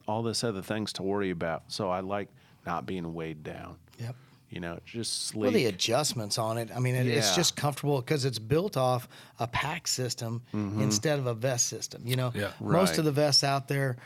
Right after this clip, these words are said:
Speaker 2: started where they were like a shooting vest, you know, so they had wider shoulder areas. Then we kinda moved to strap vests a little bit.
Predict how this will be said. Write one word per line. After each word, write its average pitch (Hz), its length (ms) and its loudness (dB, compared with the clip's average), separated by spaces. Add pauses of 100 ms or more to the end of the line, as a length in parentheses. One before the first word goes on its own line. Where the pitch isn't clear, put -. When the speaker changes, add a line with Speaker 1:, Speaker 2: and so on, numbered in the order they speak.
(160)
Speaker 2:
started 143 500 2
where 127 220 2
they 127 160 2
were 127 260 2
like 120 260 0
a - 20 -6
shooting 143 400 -2
vest, 95 320 -10
you 123 80 -4
know, 120 180 -4
so 127 160 -6
they 120 120 0
had 131 180 2
wider 123 640 0 (220)
shoulder 143 480 0
areas. 135 380 2
Then 135 260 2 (280)
we 147 100 0
kinda 147 220 2
moved 139 300 2
to 139 100 0
strap 123 440 0
vests 127 360 0
a 131 60 -2
little 131 220 0
bit. 131 340 -2